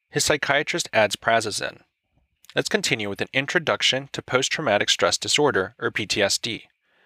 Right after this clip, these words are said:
As a general overview, remember that P T S D is a condition resulting from exposure to real, threatened, or perceived serious injury or sexual assault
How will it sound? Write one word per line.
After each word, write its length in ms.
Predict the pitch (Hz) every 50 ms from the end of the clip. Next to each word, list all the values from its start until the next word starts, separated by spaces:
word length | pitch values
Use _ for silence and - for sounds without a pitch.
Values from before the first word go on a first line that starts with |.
| _ _ _ _ -
As 140 | 127 127 123
a 60 | 127
general 400 | 120 - 135 147 170 185 190 - -
overview, 380 | 127 123 110 104 95 98 - - - _ _ _ _ _ _ _ -
remember 340 | 127 123 123 123 135 156 170
that 160 | 160 151 -
P 200 | - - - 156
T 180 | - - 190 196
S 160 | 190 - -
D 240 | - - 110 101 -
is 140 | - 120 117
a 60 | 127
condition 520 | - - 135 139 160 170 - - 101 98 104
resulting 400 | 104 107 107 120 120 - - 160
from 160 | - - 165
exposure 420 | 170 - - - 113 107 104 110 98
to 160 | - - 113
real, 460 | 101 101 110 113 123 135 156 165 165 _ _ _ _ _ _ -
threatened, 480 | - 147 170 - - 113 101 95 - - _ _ -
or 80 | - 120
perceived 520 | - - 127 - - - - 123 147 156
serious 420 | - - 127 127 131 135 139 - -
injury 400 | - 151 160 139 - 110 101 -
or 60 | -
sexual 460 | 107 - - 110 - - - 151 156
assault 440 | 165 156 - - - 90 90 - -